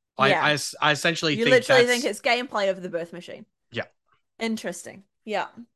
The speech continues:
Speaker 1: I think it's very much a
Speaker 2: I can
Speaker 1: case of,
Speaker 2: see
Speaker 1: like,
Speaker 2: that.
Speaker 1: towards,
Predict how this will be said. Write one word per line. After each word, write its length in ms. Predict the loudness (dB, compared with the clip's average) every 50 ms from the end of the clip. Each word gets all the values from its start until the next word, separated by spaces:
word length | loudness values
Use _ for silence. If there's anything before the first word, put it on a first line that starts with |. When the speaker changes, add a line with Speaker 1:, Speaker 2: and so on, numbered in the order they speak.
| _ _ _ _ _ _
Speaker 1:
I 160 | 0 0 2
think 260 | 2 2 2 2 2 2
it's 160 | 0 0 0
very 260 | -2 0 0 0 2
much 220 | 0 0 -2 -2 -6
a 20 |
Speaker 2:
I 40 | -4
can 180 | -2 -2 0 0
Speaker 1:
case 120 | -2 -2
of, 80 | -2 -2
Speaker 2:
see 60 | -2
Speaker 1:
like, 320 | 0 0 -2 -2 -4 -10
Speaker 2:
that. 280 | _ -20 -20 _ -18 _
Speaker 1:
towards, 600 | -4 0 4 6 6 4 4 0 -6 -14 -18 _